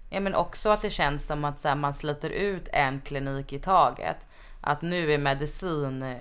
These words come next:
eh, otroligt, det är som ett skadat litet lamm som ligger typ vid vä-, i vägskälet för att de, det finns inga sköterskor och du vet, folk försöker rodda den där situationen. Ja, vad händer då? De patienterna som skulle ligga på den, eh,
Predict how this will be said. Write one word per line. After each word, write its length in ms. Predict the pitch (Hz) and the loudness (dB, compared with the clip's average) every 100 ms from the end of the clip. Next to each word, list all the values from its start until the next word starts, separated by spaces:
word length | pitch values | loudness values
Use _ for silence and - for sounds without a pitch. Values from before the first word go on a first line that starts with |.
| - - - - | -10 -10 -10 -8
eh, 360 | 139 127 120 117 | -8 -6 -6 -8
otroligt, 680 | - 143 - 175 120 117 - - - - | -10 -6 -4 -2 -4 -8 -10 -16 -16 -14
det 180 | - 151 | -10 -8
är 40 | 151 | -6
som 140 | 151 | -6
ett 100 | 135 | -8
skadat 500 | - - 139 135 135 | -2 4 4 4 -2
litet 260 | 135 139 151 | -4 -6 -2
lamm 380 | 160 143 82 | 0 0 -2
som 180 | - 127 | -8 -6
ligger 260 | 135 127 127 | -6 -6 -6
typ 340 | 123 117 - - | -8 -10 -12 -10
vid 160 | 131 | -8
vä-, 300 | 123 131 - - | -4 -4 -4 -8
i 100 | 143 | -4
vägskälet 760 | 135 127 - 165 131 - - | -2 -2 -2 0 2 0 -4
för 160 | - 135 | -6 -4
att 180 | 127 123 | -4 -4
de, 300 | 120 117 - | -8 -8 -12
det 160 | - 143 | -10 -8
finns 200 | 135 131 | -8 -8
inga 180 | 113 | -12
sköterskor 640 | 117 123 - 120 - 120 117 | -8 -8 -8 -12 -10 -8 -8
och 100 | 123 | -8
du 60 | |
vet, 180 | 120 127 | -8 -8
folk 280 | - 135 - | -4 -4 -6
försöker 360 | - 139 135 | -10 -8 -6
rodda 240 | 131 131 135 | -4 -4 -4
den 80 | 139 | -4
där 100 | 123 | -8
situationen. 640 | 143 139 135 156 143 135 - - - - | -8 -8 -4 -4 -4 -6 -10 -18 -18 -6
Ja, 200 | 175 175 | 4 6
vad 100 | 165 | 6
händer 280 | 165 160 156 | 4 0 -2
då? 240 | 208 160 | 0 0
De 260 | 156 175 180 | 0 0 -2
patienterna 720 | 175 175 165 139 139 151 139 | -4 -4 -2 -2 -2 -4 -4
som 180 | 139 147 | -4 -6
skulle 380 | - 170 160 190 | -4 -4 -2 -2
ligga 260 | 175 139 | -2 -2
på 100 | 135 | -2
den, 300 | 127 123 | -4 -4
eh, 60 | 127 | -6